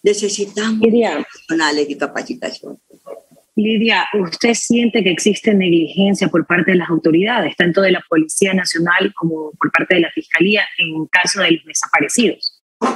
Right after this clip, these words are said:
Speaker 1: Sí, claro que sí, hay negligencia, porque en muchos casos que a nosotros como familiares y como presidenta de afaden me ha tocado visitar a nivel de país, a muchos casos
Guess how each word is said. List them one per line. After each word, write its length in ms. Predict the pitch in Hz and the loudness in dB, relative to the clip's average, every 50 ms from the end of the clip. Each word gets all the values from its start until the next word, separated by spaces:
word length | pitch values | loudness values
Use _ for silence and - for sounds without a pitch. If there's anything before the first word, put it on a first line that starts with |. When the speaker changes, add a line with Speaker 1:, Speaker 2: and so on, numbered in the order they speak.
| - - - | -6 -12 -6
Speaker 1:
Sí, 240 | - - 214 170 - - - - _ _ - - - - - - - - - - - | -2 0 0 0 -2 -8 -14 -20 _ _ -20 -20 -20 -20 -20 -20 -20 -20 -16 -4 0
claro 260 | - 190 220 269 262 | 0 2 2 0 0
que 140 | 302 285 285 | 0 -2 0
sí, 360 | - 165 127 - - - - - | -2 -4 -4 -6 -10 -10 -2 0
hay 180 | - 226 269 | 2 2 4
negligencia, 1000 | 285 277 269 214 220 202 190 190 - 220 254 262 247 240 - - - - - _ _ _ _ _ _ - | 4 2 2 0 0 -2 -2 -2 0 0 0 0 0 -2 -2 -4 -4 -6 -8 _ _ _ _ _ _ 0
porque 560 | 208 208 214 208 - 233 226 214 220 - - - - - _ _ _ _ _ _ _ _ _ _ _ _ - | 2 2 2 2 0 0 0 0 -2 -10 -18 -20 -20 -20 _ _ _ _ _ _ _ _ _ _ _ _ 0
en 140 | 208 208 214 | 2 2 4
muchos 480 | 240 302 339 - - 311 262 - - | 2 2 2 2 2 0 0 0 -2
casos 580 | - - 226 196 190 - - 175 175 202 - - _ _ _ _ _ - | -2 0 2 2 2 2 0 0 0 0 -4 -10 _ _ _ _ _ -4
que 60 | - 165 | -2 0
a 60 | 147 | 0
nosotros 440 | 143 143 - 214 220 226 - 254 254 | 0 0 0 -2 -2 0 0 -2 -2
como 220 | 262 226 208 196 | 0 0 0 0
familiares 600 | - 190 170 165 156 151 160 175 165 156 147 151 | 0 -2 -2 0 0 0 2 0 0 0 0 -2
y 120 | 165 - | -2 -2
como 320 | - 175 165 160 156 - - | -2 -2 0 0 -2 2 2
presidenta 580 | 196 196 196 - 196 175 202 233 254 247 233 | 2 2 4 2 0 2 2 0 2 2 2
de 120 | 208 196 180 | 2 4 0
afaden 420 | 180 - - 160 160 202 190 175 | 0 -2 -2 0 0 0 0 0
me 80 | 170 160 | -2 -2
ha 80 | 151 | -2
tocado 340 | 165 143 - 196 214 214 202 | -2 -2 0 2 2 2 0
visitar 580 | - 160 143 151 151 - - 214 202 185 - - - - - - | -2 -4 -4 -6 -6 0 2 2 2 2 -2 -6 -14 -20 -10 -4
a 100 | - 175 | -2 0
nivel 300 | 180 175 170 190 214 220 | 2 2 2 2 2 2
de 120 | 214 208 165 | 0 -2 -2
país, 600 | 165 170 175 180 202 247 269 262 - - _ _ _ _ - 180 180 - 180 - _ _ _ _ _ _ - - - | 0 0 2 2 2 0 0 -2 -4 -10 _ _ _ _ -20 -18 -16 -16 -18 -18 _ _ _ _ _ _ -16 -6 -2
a 100 | 165 165 | -2 0
muchos 520 | 165 208 269 311 302 - - 175 139 - - | 2 2 2 2 0 0 0 0 -2 -2 0
casos 420 | - 240 247 262 247 247 226 226 | 2 2 2 2 0 0 -2 -2